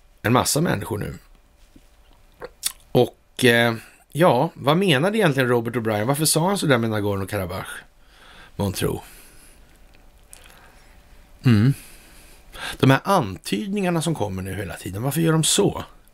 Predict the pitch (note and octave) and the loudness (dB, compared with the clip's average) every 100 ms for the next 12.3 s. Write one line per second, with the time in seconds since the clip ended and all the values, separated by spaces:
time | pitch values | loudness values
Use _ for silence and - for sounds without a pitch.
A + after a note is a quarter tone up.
0 | _ _ - - - - B2+ C#3+ C#3+ D3 | _ _ -20 -20 -14 0 4 4 4 2
1 | C#3 B2+ B2+ - - - _ - B2 A#2+ | 2 2 -2 -4 -14 -20 _ -6 -4 -2
2 | A#2 - C#3+ - F#3 F#3 G#2 F2+ - - | -2 0 0 0 -2 0 -4 -6 -10 -20
3 | - - _ _ _ - - _ - - | -20 -20 _ _ _ -20 -20 _ -20 -20
4 | _ _ _ - - - D2 F#2+ - - | _ _ _ -6 -4 -4 -4 -10 -12 -18
5 | - - - - - - - - _ _ | -20 -20 -20 -20 -20 -20 -20 -20 _ _
6 | - C#3 C#3 D#3 D3+ C#3+ D3+ - C3+ B2 | -6 0 4 6 6 6 4 4 0 0
7 | - C3 E3+ - A#2+ - - - - - | 0 -2 -2 -2 -6 -6 -20 -20 -20 -20
8 | - - - - - - - D#3+ D#3+ E3 | -16 -12 -12 -12 -10 -2 6 6 8 6
9 | F3 F3 F#3 F#3+ G3 - _ _ _ _ | 6 6 6 6 2 -8 _ _ _ _
10 | - C#3 D3 D3 - - - C#3 C3 B2 | 0 4 6 4 -2 -14 -2 4 4 4
11 | B2 - C#3 B2 G#2+ G2 - A2 G#2+ B2 | 0 2 4 4 4 0 0 -2 0 2
12 | G#2+ A#2+ E3 | 4 4 4